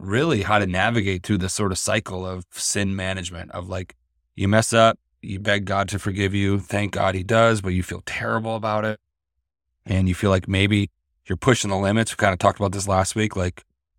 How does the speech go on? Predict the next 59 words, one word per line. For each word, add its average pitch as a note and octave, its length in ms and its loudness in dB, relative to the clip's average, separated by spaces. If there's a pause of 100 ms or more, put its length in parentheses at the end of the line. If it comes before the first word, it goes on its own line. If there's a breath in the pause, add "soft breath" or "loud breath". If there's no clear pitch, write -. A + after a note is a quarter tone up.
(180)
maybe G#2 300 2
you're G2+ 160 6
abusing G2+ 480 4
his F2+ 120 -4
grace A2 340 0
a A#2 60 -4
little A#2 200 0
bit, A#2+ 280 2
but - 160 -6
man, F#2+ 200 0
you F2+ 100 -2
really F#2 220 -2
need F#2 160 -2
forgiveness D3 460 -2
'cause G2 200 -4
you F#2 80 -6
did G#2 180 -6
that F2+ 160 -2
thing D#3 260 -2
again. C#3+ 460 0 (1080)
And A2+ 140 2
so A2+ 240 6
you, G#2+ 160 2
you A2+ 220 0
know, F#2 180 2
you G2+ 500 0
ask A2 220 4
for A2+ 80 -2
forgiveness G2+ 460 -2
and G2+ 260 -2
thank A2+ 220 0
God G2 260 2
that G2+ 140 -10
you, G#2 260 -6
you A2+ 120 2
get D3 180 6
forgiven, F#2 420 0
which F#2+ 140 -2
is G#2+ 100 0
amazing, G#2+ 500 4
right? G2 300 0 (120)
So A2+ 120 -2
I've A2+ 140 0
learned C#3 220 2
how B2+ 100 8
to G#2 100 -2
navigate G2 640 2
this G2 160 0
cycle. F2+ 360 -2
I F#2 60 -4
learned G2+ 360 0
about G2+ 180 0
church. F#2 320 0
I F#2 60 -4
learned G2+ 280 -2
the - 40 -8
ins G2 220 -8
and F#2 80 -6
outs. F2+ 420 -8